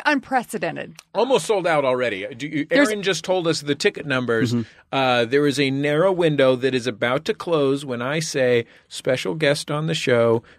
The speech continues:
Speaker 2: Corinne Tucker from Sleater-Kinney. There we go. The window
Speaker 1: That, it's
Speaker 2: just
Speaker 1: just, it just
Speaker 3: Jesse, do you
Speaker 1: disappears.
Speaker 3: think that, do you think that the people of Portland will be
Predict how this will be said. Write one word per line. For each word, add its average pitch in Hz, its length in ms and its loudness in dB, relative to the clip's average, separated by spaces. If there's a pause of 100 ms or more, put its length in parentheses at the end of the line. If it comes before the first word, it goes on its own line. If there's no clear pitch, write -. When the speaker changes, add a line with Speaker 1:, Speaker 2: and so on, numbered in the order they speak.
Speaker 2:
Corinne 110 360 0
Tucker 107 400 -2 (160)
from 107 240 -8
Sleater-Kinney. 87 720 -8 (480)
There 147 140 0
we 160 80 2
go. 120 180 -6 (100)
The 127 140 -6
window 165 180 0
Speaker 1:
That, 320 120 2
it's 196 120 -2
Speaker 2:
just 214 120 -4
Speaker 1:
just, 320 180 0
it 285 160 0
just 277 120 -2
Speaker 3:
Jesse, 294 280 0
do 294 100 -2
you 359 140 2
Speaker 1:
disappears. 427 60 -6
Speaker 3:
think 359 200 0
that, 320 160 0 (380)
do 247 80 2
you 247 60 2
think 269 160 2
that 240 100 0
the 233 80 2
people 233 260 2
of 214 80 0
Portland 190 400 2
will 170 120 4
be 127 300 0